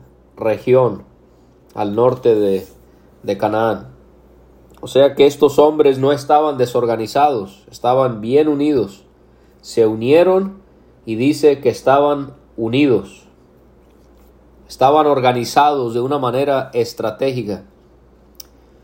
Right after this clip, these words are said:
Pero no importaba qué tan grande o qué tan preparado estaba el enemigo, Dios era el que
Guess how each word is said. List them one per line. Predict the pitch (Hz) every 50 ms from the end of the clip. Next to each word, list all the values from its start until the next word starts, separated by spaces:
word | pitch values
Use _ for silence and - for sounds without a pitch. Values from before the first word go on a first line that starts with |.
| _ _ _ _ _ _ _
Pero | - - 120
no | 123 131
importaba | 147 151 151 - 147 135 127 127 139 139 151 151 127 104 92 92 - - - _
qué | - 127
tan | 127 131 139 127 123
grande | 120 120 117 123 131 135 139 135 135 135 131
o | 123 110 104 98 98
qué | - 123
tan | - - 135 120 113 -
preparado | 117 110 - - 107 101 113 127 131 135 131 123
estaba | 113 117 - - 120 117 120 123 120
el | 117 110
enemigo, | 107 104 104 101 110 127 139 139 143 139 135 131 - - _ _ _ _ _ _ _ _ _ _ _ _ _ - - -
Dios | 117 113 113 117 123 135 143 139 - 143
era | 139 143 135 127 113
el | 104 101 98
que | 110 107 101 98 104 101